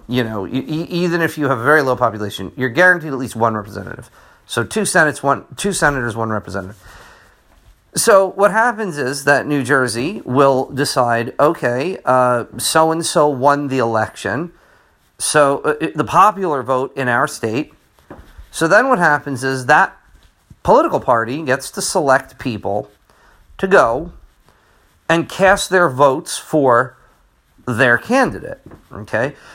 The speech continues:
So what I mean by this is the following. So if New Jersey has fifteen electoral votes, so let's say in November, just for argument's sake, right now it's a, you know, it's gonna be Biden versus Trump.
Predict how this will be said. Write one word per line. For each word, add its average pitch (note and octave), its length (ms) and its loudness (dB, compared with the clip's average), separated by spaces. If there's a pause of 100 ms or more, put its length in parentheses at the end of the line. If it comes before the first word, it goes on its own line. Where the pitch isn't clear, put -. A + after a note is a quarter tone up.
So E3 180 2
what F#3+ 100 6
I F#3 100 4
mean D4+ 260 2
by E3 200 4
this C3+ 200 -4
is B2 100 -6
the A#2 60 -10
following. D2+ 440 -2
So D#3 200 2
if C#3+ 60 -2
New F#3 120 -2
Jersey A#3 300 2
has F#3 140 -4
fifteen F#3+ 640 -2
electoral C#3 680 0
votes, F#2+ 520 -6 (1300)
so E3+ 180 4
let's G#3+ 280 2
say G3+ 200 2
in E3+ 120 -2
November, A2+ 520 0
just G#2+ 220 -6
for A#2 80 2
argument's G2 400 -2
sake, - 220 -6
right D#3 200 0
now D3 240 2
it's A#2+ 220 -4
a, A2+ 100 -4 (360)
you B2+ 120 0
know, G2+ 240 -4 (640)
it's - 220 -4
gonna C3+ 160 -2
be C3 100 -2
Biden A#2+ 460 2
versus - 360 -6
Trump. - 360 -12